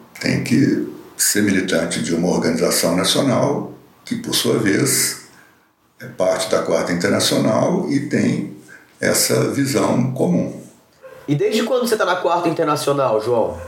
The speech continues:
Speaker 1: Olha, formalmente, desde mil novecentos e oitenta e cinco, que foi o ano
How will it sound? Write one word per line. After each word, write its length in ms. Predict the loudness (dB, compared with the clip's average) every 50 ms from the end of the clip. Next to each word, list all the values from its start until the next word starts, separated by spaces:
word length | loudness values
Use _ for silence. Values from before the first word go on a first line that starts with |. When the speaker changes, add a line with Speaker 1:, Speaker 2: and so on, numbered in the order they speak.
| -18 -20 -20 -20 -20 -20 -20 -20 -20 -20 -20 _ _ _ _ _ _ _ _ _ _ _ _ _ _ _ _ _ _ _ _ _ _ _ _ _ -2
Speaker 1:
Olha, 320 | 0 2 2 2 2 0
formalmente, 1400 | 0 0 -2 0 2 2 2 2 2 2 2 2 2 2 2 2 2 2 0 2 0 0 0 0 -2 -4 -4 -6 -8 -10 -14 -18 -20 -20 -20 -20 -20 -20 -20 -20 -20 _ _ _ _ _ -20 -20 -16
desde 480 | -12 -6 -2 0 0 0 0 0 0 0
mil 220 | 2 2 2 2
novecentos 640 | 2 2 0 0 0 0 0 0 0 0 0 0 0
e 20 | 0
oitenta 420 | 0 0 0 0 0 0 2 0
e 60 | 0
cinco, 680 | 0 0 0 0 0 0 0 -2 -4 -6 -6 -6 -6 -6 -8 -10 -10 -10 -10 -10 -12 -16 -18 -20 -20 -20 -20 -20 -20 -20 -20 -20 -20 -20 -20 -18 -16 -10 -4
que 140 | 0 2 2
foi 280 | 2 2 2 2 2
o 120 | 4 4 2
ano 580 | 4 4 4 4 4 4 4 2 2 0 -4